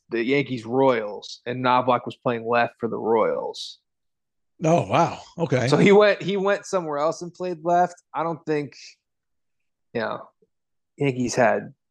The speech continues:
Speaker 1: Yankees had goals.
Speaker 2: I mean, yeah,
Speaker 1: Could
Speaker 2: yeah,
Speaker 1: be.
Speaker 2: they, they, they, they had things they wanted to do. Yeah, he had some pop in, I mean, he was juicing, but he had some pop in his bat.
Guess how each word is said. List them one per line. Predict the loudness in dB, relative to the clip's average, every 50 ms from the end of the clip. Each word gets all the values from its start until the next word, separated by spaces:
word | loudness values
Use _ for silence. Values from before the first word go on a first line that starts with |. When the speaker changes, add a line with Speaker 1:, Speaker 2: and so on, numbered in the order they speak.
| _ _ _ _ _
Speaker 1:
Yankees | 2 2 2 2 2
had | 2 2 2 4
goals. | 4 4 4 4 0 -4 -10 -12 -14 -16 _ _ _ _ _ -14 -4
Speaker 2:
I | 0
mean, | 2 4 6
yeah, | 4 4
Speaker 1:
Could | 6 6 6
Speaker 2:
yeah, | 6 6 4 2
Speaker 1:
be. |
Speaker 2:
they, | 2 0 0 0 -2
they, | -2 -2 -2 -2 -2 -4 -2
they, | -2 -2 -4 -4 -8 _ _
they | -8 -6
had | -6 -2
things | -2 -2 0 0
they | 0
wanted | -2 -2 -2 -4 -4
to | -6
do. | -6 -4 -4 -4 -4 -4 -12 _ _ _ _ _ _ _ _ _ _ _
Yeah, | 2 4 4 6 6 4
he | 4
had | 4 4 2
some | 0 0
pop | 2 2 2 2 2 2
in, | 0 0
I | 0 0
mean, | 2 2
he | 2
was | 2 0 -4
juicing, | -4 -2 -2 -2 -2 -2 -4
but | -4
he | -4
had | -4 -4
some | -6 -8 -8
pop | -10 -10 -10 -12
in | -14 -14
his | -14 -8
bat. | -8 -6 -6 -6 -8 -10